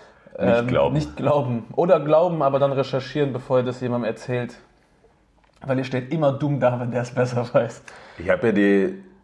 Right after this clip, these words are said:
Speaker 1: die große Vision, von, um so in Wien Fake History Tours anzuge-, anzu-, anzubieten. Stell dir das so vor,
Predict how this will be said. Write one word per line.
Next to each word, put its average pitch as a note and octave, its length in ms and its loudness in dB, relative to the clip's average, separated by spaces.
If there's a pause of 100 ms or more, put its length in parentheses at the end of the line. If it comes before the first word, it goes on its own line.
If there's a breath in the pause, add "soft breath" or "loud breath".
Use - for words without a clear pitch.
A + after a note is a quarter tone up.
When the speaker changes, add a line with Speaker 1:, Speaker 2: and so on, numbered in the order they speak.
(140)
Speaker 1:
die G2+ 80 0
große F#2+ 420 0
Vision, F#2+ 680 -2 (1500 soft breath)
von, G2 440 0
um G2+ 140 0
so G2 360 2 (400)
in F#2+ 220 -2
Wien A2 540 2 (220)
Fake G#2 340 -2
History F#2+ 440 -4
Tours - 340 -8
anzuge-, D2 400 -12 (160)
anzu-, D#2+ 480 -8 (600 soft breath)
anzubieten. F2 640 -4 (300)
Stell G2 200 0
dir B2 80 2
das B2+ 180 0
so B2 160 0
vor, - 200 2